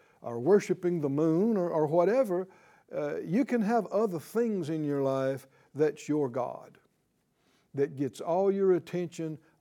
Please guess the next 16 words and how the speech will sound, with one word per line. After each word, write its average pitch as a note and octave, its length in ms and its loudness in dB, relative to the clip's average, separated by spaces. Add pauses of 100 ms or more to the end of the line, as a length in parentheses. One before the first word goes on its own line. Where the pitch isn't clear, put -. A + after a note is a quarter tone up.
all F#3+ 260 4
your F#3+ 180 2
worship, E3 680 2 (240)
and C#3+ 200 -4
you F#3+ 100 2
don't E3 220 2
have D3 240 -2
time C3 520 -6
for B2+ 160 -8
God. A#2 220 -8 (1120)
But C#3+ 140 0
that's D#3 220 -2
a C#3 60 -2
foolish, E3+ 760 2
foolish C#3 460 0
thing. A#2+ 160 -10